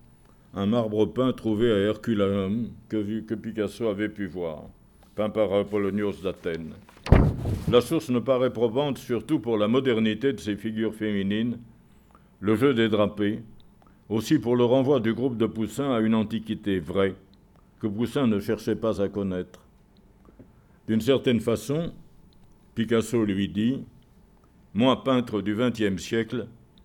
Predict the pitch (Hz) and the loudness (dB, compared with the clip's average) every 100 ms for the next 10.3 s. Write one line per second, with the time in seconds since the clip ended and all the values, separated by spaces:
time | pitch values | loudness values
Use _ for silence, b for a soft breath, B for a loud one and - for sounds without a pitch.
0 | - - 120 117 127 107 120 104 110 104 | -20 -2 0 2 2 2 2 2 2 0
1 | 101 90 82 90 - - 110 120 117 135 | -2 -2 -2 -6 -12 -6 0 0 2 2
2 | 110 104 104 95 120 120 117 101 95 107 | 2 2 -2 0 2 0 0 0 0 0
3 | 113 104 95 101 110 B B B B B | -4 -2 -2 -2 -4 B B B B B
4 | 95 101 113 101 113 107 104 - 104 117 | -4 0 2 2 0 0 -2 -4 -4 0
5 | 117 101 104 110 113 107 104 104 113 - | 0 2 0 2 2 2 0 0 -4 -2
6 | 104 - 95 90 - 107 107 107 - b | -6 -2 -2 -2 0 2 2 -2 -12 b
7 | b - 113 107 120 107 101 101 92 98 | b 0 2 4 4 4 4 0 0 -4
8 | 87 90 80 82 - - - b b b | -4 -6 -6 -8 -12 -20 -20 b b b
9 | 104 101 110 113 110 101 95 104 107 147 | -2 2 0 2 2 2 0 0 2 0
10 | - - | -4 -12